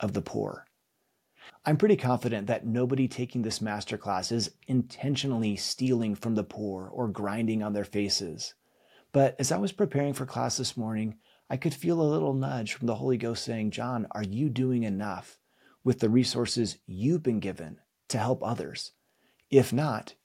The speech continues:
you're robbing them." As we continue reading in chapter thirteen, Isaiah talks about the people of his day who had chains and bracelets and mufflers and tablets and the crisping pins, all of these different accessories that they were trusting in.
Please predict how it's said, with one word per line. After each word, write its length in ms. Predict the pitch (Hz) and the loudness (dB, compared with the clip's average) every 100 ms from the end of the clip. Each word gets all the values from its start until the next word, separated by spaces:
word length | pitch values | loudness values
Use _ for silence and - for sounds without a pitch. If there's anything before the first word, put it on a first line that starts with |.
| _ - | _ -6
you're 520 | 104 107 117 117 - - | 0 2 0 -2 -6 -10
robbing 580 | 101 110 104 110 92 87 | -4 -2 -2 -2 -2 -4
them." 340 | 67 60 156 - _ _ _ _ _ _ _ _ _ - - | -8 -10 -14 -20 _ _ _ _ _ _ _ _ _ -20 -2
As 160 | 135 131 | 4 8
we 80 | 139 | 8
continue 480 | 131 120 156 165 | 6 4 2 4
reading 400 | 120 135 120 95 | 6 6 4 -2
in 160 | 90 117 | -2 -2
chapter 340 | 117 117 117 | -2 -2 -4
thirteen, 640 | 107 123 107 - 120 101 95 - - - | -2 -2 -2 -2 0 0 -2 -10 -12 0
Isaiah 320 | 127 147 196 | 2 4 4
talks 340 | - 127 123 139 | 0 -4 -2 0
about 360 | 123 107 107 | 0 -2 -2
the 100 | 113 | -4
people 480 | - - 135 131 117 | -4 -6 -2 2 2
of 120 | 110 | 2
his 200 | 120 117 | 0 -2
day 300 | - 113 107 | 0 0 0
who 160 | 101 123 | 0 0
had 180 | 117 101 | 0 0
chains 540 | - 131 120 104 98 | -2 0 2 2 0
and 160 | 113 101 | 0 2
bracelets 560 | 120 113 - 98 - | 2 2 0 -2 0
and 120 | 117 | 2
mufflers 540 | 113 117 - 107 98 110 | 2 0 -2 -2 0 0
and 160 | 107 | 0
tablets 560 | - 113 - 104 87 - | -2 -4 -2 -2 -2 0
and 100 | 127 | 2
the 80 | 127 | 2
crisping 560 | - 127 - 107 101 92 | 0 -2 0 -2 -4 -4
pins, 480 | 98 90 101 - - _ - - - | -8 -10 -10 -12 -14 _ -20 -20 -10
all 180 | - 143 | 0 2
of 120 | 196 | 4
these 200 | 185 156 | 4 4
different 420 | - 123 131 127 - | 4 2 2 0 -4
accessories 840 | - - 139 120 - 110 95 98 | -2 0 0 0 -2 -2 -4 -2
that 180 | 117 - | -2 2
they 120 | 120 | 2
were 220 | 117 117 | 4 0
trusting 600 | - - 117 113 - 104 | -2 -6 -4 -6 -4 -6
in. 180 | 92 | -6